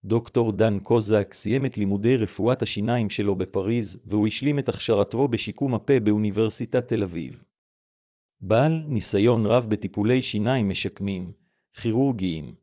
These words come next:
אסתטיים ושמרניים לרבות השתלות ושיקום על גבי שתלים. דוקטור קוזק מבצע גם טיפולים בהרדמה מלאה והוא בקיא ברפואת שיניים אסתטית, ציפויים ושיקום נרחב. לסיכום,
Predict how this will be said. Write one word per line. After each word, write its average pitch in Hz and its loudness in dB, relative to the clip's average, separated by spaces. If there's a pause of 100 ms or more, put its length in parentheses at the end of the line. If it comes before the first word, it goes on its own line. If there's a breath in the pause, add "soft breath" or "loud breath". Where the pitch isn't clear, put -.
(340)
אסתטיים 127 0
ושמרניים 107 0
לרבות 101 0
השתלות 117 0
ושיקום 143 -4
על 110 0
גבי 104 2
שתלים. 80 -6 (960)
דוקטור 101 0
קוזק 104 0
מבצע 104 2
גם 123 2
טיפולים 113 -2
בהרדמה 101 2
מלאה 107 2
והוא 104 0
בקיא 113 -2
ברפואת 104 -2
שיניים 120 -2
אסתטית, - -6 (300)
ציפויים 123 0
ושיקום 110 -2
נרחב. 90 -4 (1200)
לסיכום, 87 -2